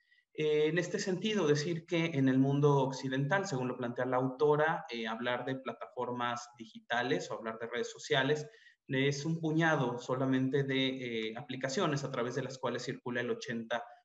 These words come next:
por ciento del tráfico. Sin embargo, puntualiza que el contenido suele ser, eh, de terceros, de terceras personas, no propio de las aplicaciones, por lo tanto, el control que se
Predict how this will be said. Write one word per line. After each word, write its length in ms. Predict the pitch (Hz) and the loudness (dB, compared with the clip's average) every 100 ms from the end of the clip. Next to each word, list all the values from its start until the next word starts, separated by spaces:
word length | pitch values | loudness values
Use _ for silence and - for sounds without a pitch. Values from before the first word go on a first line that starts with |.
| _ | _
por 120 | 113 | -10
ciento 320 | - 117 120 | -8 -8 -6
del 160 | 127 139 | -6 -2
tráfico. 540 | 185 185 156 - 120 - | -2 0 -4 -6 -8 -6
Sin 240 | 165 156 | -4 -2
embargo, 840 | 165 175 190 190 196 202 196 - - | 0 0 0 2 0 -2 -4 -14 -2
puntualiza 720 | 160 160 160 185 165 165 156 | 0 2 0 0 -4 -8 -4
que 260 | 147 143 | -2 -2
el 160 | 143 135 | -2 -2
contenido 560 | 143 143 147 165 165 156 | -2 0 2 0 -2 -4
suele 260 | 165 156 | -4 -4
ser, 300 | 151 151 151 - _ _ | 0 0 0 -8 _ _
eh, 500 | - 131 127 120 120 131 | -4 -2 0 -2 -4 -4
de 100 | 131 | -4
terceros, 760 | 131 135 - 170 151 117 - - | 0 0 2 2 2 0 -4 -10
de 100 | 117 | -12
terceras 380 | 117 - 131 143 | -12 -6 -6 -6
personas, 580 | 151 147 165 165 190 - - _ _ | -8 -6 -4 -4 -4 -8 -16 _ _
no 320 | 151 160 160 | -2 -2 0
propio 400 | 160 151 - 131 | 2 2 2 -2
de 120 | 120 | 0
las 200 | 113 117 | -2 -4
aplicaciones, 720 | 117 123 120 127 147 151 165 139 | -8 -10 -12 -10 -4 -2 -2 -4
por 200 | 123 117 | -8 -8
lo 140 | 110 | -6
tanto, 640 | 123 123 120 139 151 147 - | -4 -6 -6 -2 0 -2 -8
el 220 | 120 120 | -12 -12
control 520 | 123 120 113 135 135 | -10 -8 -2 -2 -2
que 80 | 123 | -4
se 120 | - | -14